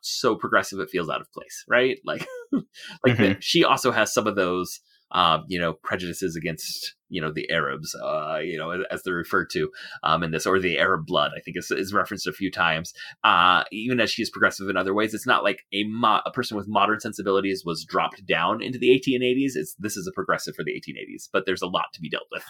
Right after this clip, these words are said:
Speaker 1: <laughs>
Speaker 2: Yeah.
Speaker 1: in, in that world.
Speaker 2: Yeah.
Speaker 1: Um, however, so, so Evelyn, uh, Evelyn's grandfather wants, is, wants to make her a full heir, can't really do that, but he says, "I'm gonna leave you all my money, but I just can't give you the title." But Lucas is gonna have to get the title, but you take the money.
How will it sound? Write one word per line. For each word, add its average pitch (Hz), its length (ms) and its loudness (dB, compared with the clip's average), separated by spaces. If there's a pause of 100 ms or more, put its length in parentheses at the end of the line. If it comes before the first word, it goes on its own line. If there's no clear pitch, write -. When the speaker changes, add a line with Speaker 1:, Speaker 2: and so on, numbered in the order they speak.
Speaker 1:
<laughs> - 160 -2
Speaker 2:
Yeah. 110 200 4
Speaker 1:
in, 95 260 -2 (360)
in 113 180 0
that - 180 -2
world. - 260 -8 (260)
Speaker 2:
Yeah. 123 140 6 (920)
Speaker 1:
Um, 110 220 8
however, 139 320 6
so, 101 380 6
so 101 500 4 (300)
Evelyn, 175 480 8 (100)
uh, 107 640 6 (100)
Evelyn's 160 280 6
grandfather 92 420 2
wants, 156 460 4
is, 117 360 4
wants 175 260 4
to 160 60 -4
make 151 120 0
her 127 440 8
a - 60 -4
full 160 300 4
heir, 120 300 8
can't - 280 0
really 113 160 4
do 107 80 4
that, 101 120 4
but - 100 -2
he 123 60 -8
says, 113 200 -2
"I'm 110 60 0
gonna 110 140 0
leave 117 200 0
you 101 80 4
all 80 80 2
my 76 80 -4
money, 80 400 0
but 85 100 2
I 87 40 -4
just 85 160 -10
can't 85 120 -10
give 71 120 -8
you 73 60 -8
the 69 60 -8
title." - 480 -4
But 76 180 -2 (460)
Lucas 123 300 0
is 92 80 -10
gonna 90 140 -2
have 80 80 -6
to 82 60 -6
get - 60 -6
the - 60 -16
title, 71 380 0
but - 160 -10
you 110 160 0
take 101 180 -6
the 82 80 -10
money. 78 240 -4